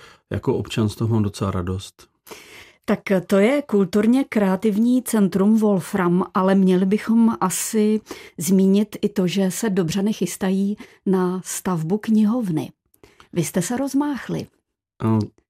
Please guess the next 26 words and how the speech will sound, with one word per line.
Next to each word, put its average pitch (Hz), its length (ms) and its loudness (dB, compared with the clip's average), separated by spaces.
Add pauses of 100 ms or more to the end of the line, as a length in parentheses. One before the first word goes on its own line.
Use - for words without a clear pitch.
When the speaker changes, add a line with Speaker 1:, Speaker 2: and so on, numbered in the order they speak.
Speaker 1:
ano, 120 260 2
my 117 80 2
jsme 120 180 0
dlouhá 123 480 2
léta 117 280 0
byli 113 240 0
prvním 113 400 0
náhradníkem 110 720 0
dotačního 110 600 0
programu 104 440 0
na 95 220 -2 (600)
regionální 104 640 0
knihovny. 127 640 2 (420)
Loni 110 300 2
jsme 113 160 -2
dostali 107 320 0
příznivou 104 440 -2
zprávu, 113 840 0
respektive 104 520 -6
dvojsprávu. 117 880 0 (440)
Za 110 200 0
prvé, 120 520 2
že 110 140 0
původně 110 420 0
zvažovali, 110 520 0
že 107 220 0